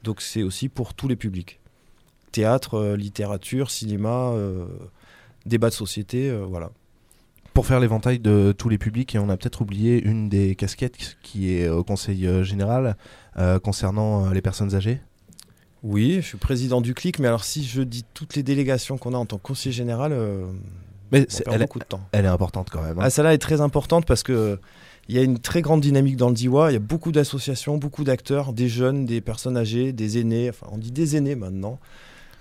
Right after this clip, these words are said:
Speaker 1: euh, et, et c'est passionnant.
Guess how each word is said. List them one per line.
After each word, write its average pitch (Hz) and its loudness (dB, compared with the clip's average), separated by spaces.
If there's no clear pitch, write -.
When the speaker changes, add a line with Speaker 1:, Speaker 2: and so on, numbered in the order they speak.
Speaker 1:
euh, 110 2
et, 113 0
et 117 -6
c'est 120 -2
passionnant. 127 2